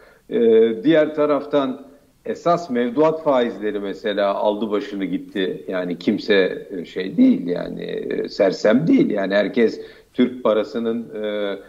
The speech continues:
faizinin yüzde on dört olmadığını biliyor. İçeride de, dışarıda da. Attıkları adımların hepsi fiyaskoyla sonuçlandı.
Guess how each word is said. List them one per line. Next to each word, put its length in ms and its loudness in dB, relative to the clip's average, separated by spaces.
faizinin 920 0
yüzde 280 -6
on 300 -2
dört 220 2
olmadığını 580 -6
biliyor. 440 0
İçeride 560 -2
de, 300 -2
dışarıda 580 0
da. 220 -2
Attıkları 640 -2
adımların 580 2
hepsi 460 0
fiyaskoyla 640 0
sonuçlandı. 960 -4